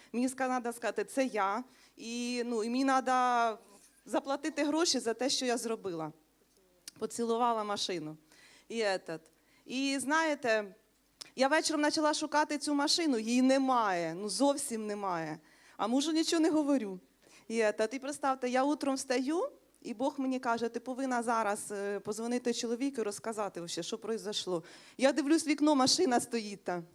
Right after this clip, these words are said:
І я дзвоню чоловіку і говорю: «Так і так». Він, ну, «Тільки не кричи на мене». Він говорить: «Що?» І я говорю: «Ну, нічого, Танюш, ну, шукай цього хазяїна, ну, е, дзвони мені, я буду з ним розмовляти».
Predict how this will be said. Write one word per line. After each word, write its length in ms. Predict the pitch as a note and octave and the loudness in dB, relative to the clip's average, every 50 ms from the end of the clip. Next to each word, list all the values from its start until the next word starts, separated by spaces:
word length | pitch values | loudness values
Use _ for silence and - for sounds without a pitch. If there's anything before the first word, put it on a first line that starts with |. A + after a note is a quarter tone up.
| _ _ _ - - - - | _ _ _ -20 -20 -16 -10
І 80 | - A#3 | -4 0
я 140 | B3+ C#4 D4+ | 2 2 2
дзвоню 280 | C4 D4 D#4+ D4+ D4+ | 2 0 0 0 2
чоловіку 580 | D4+ - D#4 C#4 C#4+ C4+ C#4 F4 G4+ G4+ D4+ C#4+ | 2 0 0 0 0 -2 -2 -2 -4 -2 -4 -4
і 140 | C4+ B3 B3 | -2 -2 -2
говорю: 400 | A#3+ A#3+ C4 A3+ A#3 A#3+ A3 G#3+ | -2 -2 -2 -2 -2 -4 -6 -4
«Так 240 | - A#3+ C4 C4 B3 | -4 -4 -6 -6 -8
і 40 | |
так». 340 | A#3+ - C#4 D#4+ E4+ F4+ - | -6 -2 0 0 0 0 -2
Він, 200 | A#3+ A3+ A3+ A3 G#3 | -6 -6 -6 -6 -6
ну, 260 | A3+ G#3+ F3 D#3 E3+ - - | -4 -4 -4 -6 -8 -8 -8
«Тільки 200 | B3 B3+ D#4+ D#4 | -4 0 2 2
не 100 | D4 D#4+ | 2 2
кричи 360 | D#4+ D#4 D#4+ D4+ - D#4+ D4+ | 2 0 0 0 0 0 2
на 120 | C#4+ C#4+ | 2 0
мене». 360 | C#4 C4+ C4 B3 B3 A#3+ A3 - - | 2 2 0 0 -2 -4 -8 -6 -6
Він 100 | A3+ A#3 | -6 -4
говорить: 280 | A#3 B3 A#3 A#3+ A#3+ - | -2 -2 -2 -2 0 0
«Що?» 300 | - - C4+ A#3+ A3 F3 | 0 2 2 2 2 2
І 80 | G3+ | 0
я 100 | G#3+ A3 | -2 -2
говорю: 200 | A#3+ B3+ A3+ A3 G#3 A3 | -2 -2 -2 -4 -4 -2
«Ну, 100 | B3+ D4+ | -2 0
нічого, 300 | E4+ G#4 G4+ - F4 C#4 | 0 -2 -2 -4 -4 -4
Танюш, 500 | C4+ C#4 C#4+ C#4+ C#4 B3+ - - - A3+ | -2 -2 -2 0 0 -2 -4 -6 -8 -10
ну, 320 | A3 G#3+ F#3+ F3 D#3 - - - - - - _ | -10 -8 -6 -6 -8 -8 -10 -18 -20 -20 -18 _
шукай 380 | - - C#4+ - E4+ E4+ F4 | -10 -8 -2 0 2 2 2
цього 180 | E4+ - D4+ D4 | 0 -4 -6 -4
хазяїна, 760 | - D#4+ D4 D4 G4+ A4+ A#4+ A4 E4 D4 C4+ B3 A#3+ A3+ A3+ | -4 -4 -2 0 0 0 2 2 2 0 0 0 0 -2 -2
ну, 480 | A#3 A3+ A3 G#3 G3 F#3+ F3+ E3+ E3 E3 | -2 -4 -4 -2 -2 -2 -2 -2 -2 -2
е, 260 | F3+ E3+ E3+ E3+ E3 E3 - | -4 -4 -4 -6 -8 -8 -12
дзвони 400 | - F#3 G3 B3+ C#4 C#4+ D4+ D4+ | -14 -4 0 2 2 4 4 4
мені, 260 | D4 D4+ D4+ D#4+ G4 | 4 4 2 0 -2
я 120 | F4 C4 B3+ | -2 -4 -4
буду 200 | A#3+ B3+ A3+ B3+ | -4 -6 -10 -8
з 80 | A3+ | -4
ним 140 | B3 C4 B3 | -4 -2 -2
розмовляти». 680 | A3+ A#3 A3+ A3+ A3+ G3+ G3 F#3+ E3 D3+ - - E3 | -2 -4 -6 -6 -8 -4 -2 0 0 0 -2 -6 -12